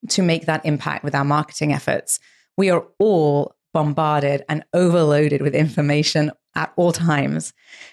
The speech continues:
So the clearer and more intentional that you can be with your marketing message is the way that you're going to become memorable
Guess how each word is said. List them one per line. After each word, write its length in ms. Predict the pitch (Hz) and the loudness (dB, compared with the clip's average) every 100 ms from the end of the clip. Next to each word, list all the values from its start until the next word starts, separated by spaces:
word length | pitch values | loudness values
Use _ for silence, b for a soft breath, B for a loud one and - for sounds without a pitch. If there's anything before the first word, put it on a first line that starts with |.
| B | B
So 360 | - 185 170 165 | -2 2 2 0
the 200 | - 175 | -4 -6
clearer 680 | - 190 190 208 226 233 226 - | -2 0 2 2 2 -2 -6 -2
and 140 | 160 | 0
more 160 | 156 160 | 0 -2
intentional 720 | 160 160 - 190 - 202 196 | -4 -6 -2 -2 0 0 0
that 140 | 180 156 | 0 -2
you 140 | 156 | -4
can 220 | - 151 | -4 -4
be 480 | 147 214 165 151 147 _ _ _ | 0 0 0 -2 -6 _ _ _
with 140 | 151 151 | -2 0
your 100 | 151 | 0
marketing 400 | 151 147 151 147 | 0 -2 -2 0
message 460 | 202 202 151 143 - | 0 0 -2 -2 -2
is 240 | 151 143 | -4 -4
the 140 | - 151 | -4 0
way 220 | 160 165 | 0 0
that 140 | 165 | 0
you're 120 | 156 | -2
going 280 | 147 147 147 | 0 -2 -2
to 140 | 143 143 | -6 -4
become 440 | 143 - 151 147 | -4 -4 -4 -2
memorable 600 | 156 185 180 175 170 | 0 0 2 2 0